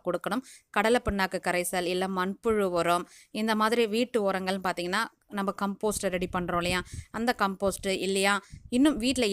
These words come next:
எளிமையான உரங்கள்லாம் கொடுத்துருக்கேன். வாழைப்பழ கரைசல், இது எல்லாமே பூ வைக்கிறதுக்கு அப்புறம் நீங்க கொடுக்கலாம். பூக்கள் வந்து நான் பாலினேஷன் பண்ணதுக்கு அப்புறமும் தொடர்ச்சியா கொட்டிட்டே வருது, வெம்பி போயிட்டே இருக்குன்னா நீங்க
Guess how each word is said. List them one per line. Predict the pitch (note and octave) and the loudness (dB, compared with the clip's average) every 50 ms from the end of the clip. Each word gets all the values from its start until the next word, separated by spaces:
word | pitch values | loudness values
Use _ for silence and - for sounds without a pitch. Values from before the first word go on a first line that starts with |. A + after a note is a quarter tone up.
| G3 | 2
எளிமையான | G3+ A3 A3+ A3+ A3 A3+ A#3 A3+ G#3 | 2 2 2 2 0 0 0 0 2
உரங்கள்லாம் | G3+ G3 F#3+ F#3+ F#3 F#3 F#3 G3 G3 F#3+ | 2 0 0 0 -2 -2 -2 -4 -4 -4
கொடுத்துருக்கேன். | F3+ F3+ F3 F3+ E3 - - G#3+ B3 - - F#3+ | -6 -6 -4 -4 -4 -4 -4 -4 -4 -4 -4 -2
வாழைப்பழ | F#3 F3+ F#3+ G3+ G3 - F#3+ F#3 F3+ - F3+ | 0 0 0 0 0 0 0 0 0 -2 -2
கரைசல், | E3+ F3 F3 - G#3 F#3+ D#3+ F#3+ | -2 -2 -2 -2 -4 -4 -4 -4
இது | F#3+ G3 G3 | -2 0 0
எல்லாமே | F#3+ G3 G#3+ A3+ A3 G#3 G3+ B3 F4 F4+ - - - - _ _ _ | 0 0 0 0 0 0 -2 -2 -4 -4 -8 -16 -20 -20 _ _ _
பூ | - E4+ F#4+ G4 | 0 2 4 4
வைக்கிறதுக்கு | F4 D4 B3+ - A3+ G#3 - G#3 - G3+ | 4 4 2 2 -2 -4 -4 -6 -6 -6
அப்புறம் | G3 - - D4 D4+ C4 | -6 -4 -2 0 0 0
நீங்க | A3 G3 F#3+ F#3 - | 0 -2 -4 -4 -4
கொடுக்கலாம். | G3 F#3 F#3+ - - F3+ F3 F#3+ C4+ D4 - - _ _ _ - | -4 -4 -2 -2 -2 -2 0 0 -2 -4 -6 -12 _ _ _ -2
பூக்கள் | D#4 F#4 F4+ - - D4 B3+ A3+ | -2 0 0 2 2 2 2 2
வந்து | G#3+ A3 A#3+ C#4 B3+ | 0 0 0 0 0
நான் | A3+ G#3 - | -2 -2 -2
பாலினேஷன் | G3+ G3+ G#3 A3+ B3 B3+ B3 B3 - A3 G#3 G3 | 0 0 0 0 0 0 -2 -2 -4 -6 -4 -4
பண்ணதுக்கு | G3+ G3 G#3 G#3+ G#3+ G3+ G3 F#3+ | -4 -4 -2 -4 -4 -4 -4 -4
அப்புறமும் | - _ A3+ A3+ A3+ A3 A3+ A#3 B3 D4 C#4+ - - _ _ | -4 _ -4 -2 -2 -2 -2 0 0 -2 -2 -4 -12 _ _
தொடர்ச்சியா | - A3 G#3 A3 G#3+ - B3 A#3 | -2 0 0 0 0 0 -2 -2
கொட்டிட்டே | A#3 - G3 F#3+ G#3 F#3+ G#3 G#3+ G#3 F#3+ | 0 -2 -2 -2 -2 0 0 0 0 0
வருது, | F#3 F#3 F3 E3+ F#3 F#3+ F#3+ - - - _ _ _ _ | -2 -2 -2 0 0 0 0 -2 -4 -10 _ _ _ _
வெம்பி | G#3 A3 A3 A#3 C4+ B3 - | -2 -2 0 0 -2 -2 0
போயிட்டே | G#3+ G3+ G3+ - G#3 G#3 G3 | -2 -2 0 0 0 0 -2
இருக்குன்னா | F#3 F3 - F3+ F3 F#3+ A3 C4 B3+ | -2 -4 -4 -4 -4 -2 -2 -2 -2
நீங்க | A3+ G#3 | -2 -4